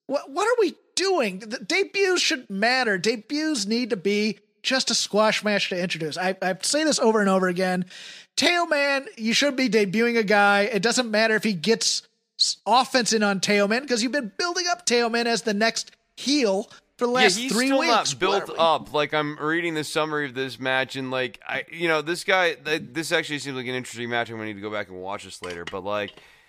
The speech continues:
Speaker 2: the issue is that Teoman is still not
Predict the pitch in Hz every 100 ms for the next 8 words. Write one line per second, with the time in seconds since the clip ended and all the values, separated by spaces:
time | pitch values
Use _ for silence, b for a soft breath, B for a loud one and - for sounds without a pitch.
0 | b b _ _ 143 143 175 147 131 208
1 | - 139 123 107 _ _ 160 165 151 196
2 | 190 185 226 254 226 214 202 185 165 170
3 | - - 226 254 202 190